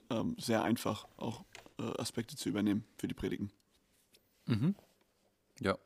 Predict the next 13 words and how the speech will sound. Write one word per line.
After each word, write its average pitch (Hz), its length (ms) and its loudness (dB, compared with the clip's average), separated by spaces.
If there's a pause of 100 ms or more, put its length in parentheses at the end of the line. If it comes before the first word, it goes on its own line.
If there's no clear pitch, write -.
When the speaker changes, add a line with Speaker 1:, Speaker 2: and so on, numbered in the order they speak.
(600)
Speaker 2:
ich 110 100 -2
hab 107 100 -2
das - 120 -10
Buch 104 160 -6
auch 98 160 0
gelesen. 107 320 -4 (880)
Ähm, 90 400 -4 (280)
Speaker 1:
Ah. 240 220 -4 (220)
Speaker 2:
und 98 160 -4
es - 180 -6
ist - 340 -8 (220)
sehr 98 360 0
direkt. 95 500 -2